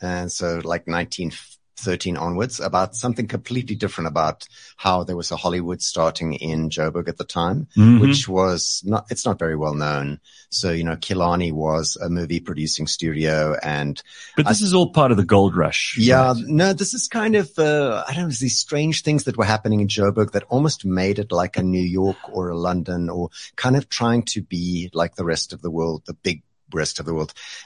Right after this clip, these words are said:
Speaker 1: And so I started digging up all these other characters, and then Daisy started popping up, and then
Speaker 2: Right.
Speaker 1: some other charlatans and killers and criminals. And I tried to kind of incorporate it all into the movie book, um, to make it a movie murder book.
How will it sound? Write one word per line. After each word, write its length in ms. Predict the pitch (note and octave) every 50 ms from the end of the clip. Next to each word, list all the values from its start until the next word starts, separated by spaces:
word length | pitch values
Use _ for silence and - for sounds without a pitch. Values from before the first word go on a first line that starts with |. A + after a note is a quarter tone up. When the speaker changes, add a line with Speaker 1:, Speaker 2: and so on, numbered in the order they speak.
| _ -
Speaker 1:
And 260 | - G#2+ G#2 G#2 G2
so 320 | G#2 G#2 - - - A2+ G#2+
I 120 | G2+ G2+
started 360 | - - - A2+ G#2+ G#2 G#2+
digging 320 | G#2 G#2+ G2 F#2 G#2 G#2 G2
up 120 | F#2 - -
all 140 | G#2 F#2+
these 160 | G2 G2+ - -
other 200 | A2 F#2 G2 G2+
characters, 540 | G#2 - F#2 F2+ F2 E2+ - - E2+ -
and 140 | F#2 F2+ F2
then 160 | F#2 F2+ F2
Daisy 420 | - - E2 E2 F2 F2 - - E2
started 500 | E2 - - E2+ D#2+ D#2+ D#2 D#2 - _
popping 380 | - D#2 D2+ - E2 D#2 D2+
up, 240 | C2+ D2+ D#2 - - -
and 160 | E2+ F2 F2
then 100 | F2 -
Speaker 2:
Right. 80 | D#2+ -
Speaker 1:
some 160 | - G2+ F#2+ -
other 200 | F#2+ E2+ D#2+ F2+
charlatans 840 | - - F#2 E2+ E2+ E2+ F2 - - - F#2 F2 E2+ E2+ - -
and 160 | F#2+ F#2 F#2
killers 480 | - - F#2+ E2 D#2+ E2 E2 D#2+ - -
and 160 | F2+ F2+ F2
criminals. 640 | - - E2+ E2 E2 E2 E2 D#2 D#2 D2+ - - - - - - - - - - - - - - -
And 380 | - G2+ G#2 G#2 G#2 G2+ G2+ - - - - - -
I 80 | - G#2
tried 400 | G#2+ - - - D3 D#3 F3 -
to 80 | -
kind 200 | - F3 D3+ C3
of 120 | A2+ G#2 - -
incorporate 580 | G#2+ G#2 G#2 - - B2+ B2 - A2 G#2+ G2+ G#2
it 120 | G2 -
all 280 | - - F#2 F#2 G2+ G#2
into 260 | F#2+ G2 F#2 - -
the 80 | F2+
movie 360 | E2+ F2 F2 F2+ E2+ F2 G2 G2
book, 460 | A2 C#3+ E3 - - - - - - - - -
um, 380 | E2+ E2+ F2 F2 F2 F#2 F#2
to 160 | - - G2
make 180 | F2 E2 E2 -
it 80 | E2+ F2+
a 60 | F2
movie 320 | F2 F2+ F2+ E2 F2+ E2+
murder 260 | E2 E2 E2 F2 D#2+
book. 240 | - - - - -